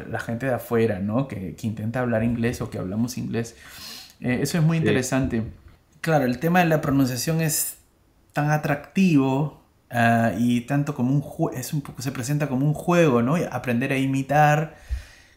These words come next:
Speaker 1: que puedes terminar cayendo en la trampa de creer que todo es imitar y todo es, eh, pronunciación, ¿no? Y se me viene a la mente, em,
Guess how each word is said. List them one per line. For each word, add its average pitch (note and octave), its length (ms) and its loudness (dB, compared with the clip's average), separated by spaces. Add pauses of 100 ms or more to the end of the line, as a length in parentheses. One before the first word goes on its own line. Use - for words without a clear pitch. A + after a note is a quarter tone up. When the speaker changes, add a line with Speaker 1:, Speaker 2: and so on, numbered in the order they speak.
(120)
Speaker 1:
que B2 160 0
puedes C#3+ 340 0
terminar C#3 540 2
cayendo C#3+ 360 0
en C#3 120 4
la B2+ 140 2
trampa D3 360 4
de B2 140 2
creer A#2+ 300 -2
que A#2+ 100 -6
todo C#3+ 340 2
es B2+ 160 0
imitar B2+ 460 2
y A#2+ 80 0 (140)
todo B2+ 480 4
es, B2 360 -2
eh, A2 340 -2 (200)
pronunciación, A#2+ 800 0
¿no? B2+ 140 4
Y D3 60 0
se - 100 -4
me A2+ 100 2
viene C3+ 200 2
a E3 40 2
la D#3 100 4
mente, C#3+ 600 0 (800)
em, A2 1000 0